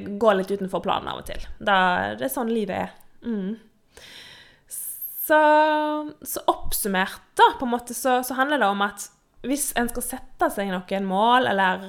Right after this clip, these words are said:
fokus da for året, eh, kommer an på hvordan en ser på det, så er det viktig å finne ut, sant, ja, hva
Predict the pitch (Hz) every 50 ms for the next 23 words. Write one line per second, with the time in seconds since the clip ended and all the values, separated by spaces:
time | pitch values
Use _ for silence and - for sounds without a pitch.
0 | 208 - - - 277 240 214 196 - - - - - 190 - - 381 359 - 247
1 | 214 208 202 196 190 185 190 247 370 480 - - - - - - - - - 226
2 | 220 220 214 - 240 220 220 214 208 202 202 196 214 202 190 180 180 175 180 185
3 | - 220 190 185 - - 180 226 320 427 403 320 - - - 277 254 254 262 262
4 | 254 247 294 - - - 254 208 202 202 226 208 208 208 220 220 208 220 - 202
5 | 196 214 226 - - - - - - - - - - _ _ _ - - - 151
6 | 120 214 - - - - - 359